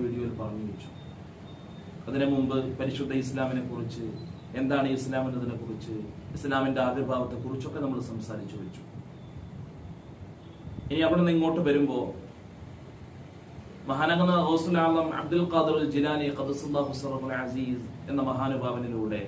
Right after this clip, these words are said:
ലോകത്ത് നടന്ന വലിയൊരു ആത്മീയ വിപ്ലവമുണ്ട്. ആ വിപ്ലവത്തെ കുറിച്ചാണ് ഇൻഷാ അല്ലാഹ് നമ്മൾ ഇന്ന് സംസാരിക്കാൻ ആഗ്രഹിക്കുന്നത്. ഇസ്ലാം സുന്ദരമായ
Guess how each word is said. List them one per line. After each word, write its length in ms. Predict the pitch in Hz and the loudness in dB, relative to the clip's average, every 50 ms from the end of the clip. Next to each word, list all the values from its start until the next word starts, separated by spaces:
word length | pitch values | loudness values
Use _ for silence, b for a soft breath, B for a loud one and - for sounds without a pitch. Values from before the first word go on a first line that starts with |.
| - - - - - - - - - - - - - - 123 | -6 -8 -10 -12 -12 -12 -14 -12 -12 -12 -12 -12 -6 -2 2
ലോകത്ത് 360 | 143 156 175 180 185 170 170 170 170 | 6 8 8 8 6 4 4 2 4
നടന്ന 240 | 160 160 160 160 151 147 | 4 4 4 4 6 6
വലിയൊരു 400 | 143 147 156 160 160 156 147 147 - - - | 8 8 8 8 8 8 6 4 4 2 2
ആത്മീയ 320 | 143 - - 160 156 156 147 135 | 0 0 0 0 0 2 2 0
വിപ്ലവമുണ്ട്. 640 | 131 131 131 139 143 143 143 135 120 107 95 87 90 - - - - - - - - - - - - - - - - - - - - - | 0 0 0 2 2 2 2 2 0 -2 -4 -6 -8 -10 -10 -10 -10 -10 -10 -12 -12 -12 -12 -12 -12 -12 -12 -12 -12 -12 -12 -12 -4 0
ആ 40 | 131 147 165 | 6 8 8
വിപ്ലവത്തെ 420 | 165 165 185 185 185 196 - 202 175 | 8 8 6 6 6 4 2 2 2
കുറിച്ചാണ് 500 | 175 170 165 - - 185 175 160 160 160 160 165 165 - 143 | 4 4 4 4 4 2 2 2 2 0 -2 -4 -4 -2 0
ഇൻഷാ 280 | 143 - - - 156 151 135 139 | 0 0 0 0 0 2 2 2
അല്ലാഹ് 280 | 139 139 143 139 143 143 - - - - - - - - - - - - - - - - - - - | 2 2 2 0 0 -2 -4 -8 -10 -12 -12 -12 -12 -12 -12 -12 -12 -12 -12 -12 -12 -12 -10 -4 0
നമ്മൾ 180 | 139 143 143 143 143 135 135 135 - - - 131 | 2 4 6 6 4 4 2 0 -4 -4 -4 -4
ഇന്ന് 120 | 131 131 127 | -2 -2 -2
സംസാരിക്കാൻ 460 | 127 123 123 127 131 131 123 127 127 117 113 | -2 -2 -2 -2 -2 -2 -2 -2 -2 -2 -2
ആഗ്രഹിക്കുന്നത്. 600 | 113 113 107 - - - - 95 - - - - - - - - - - - - - - - - - - - - - - - - - - - - | -2 -4 -4 -6 -6 -8 -8 -6 -6 -8 -8 -8 -8 -10 -10 -8 -10 -10 -8 -10 -10 -10 -8 -8 -8 -8 -8 -8 -8 -8 -8 -8 -8 -6 -6 -4
ഇസ്ലാം 380 | - - 160 156 151 147 147 139 123 - 101 - - - - - - - - - - - | -4 -2 0 2 2 2 2 2 0 -2 -4 -6 -6 -6 -8 -8 -8 -8 -8 -8 -8 -6
സുന്ദരമായ 580 | - 151 151 147 165 165 165 165 165 165 160 | -4 -2 2 4 4 6 6 6 6 6 6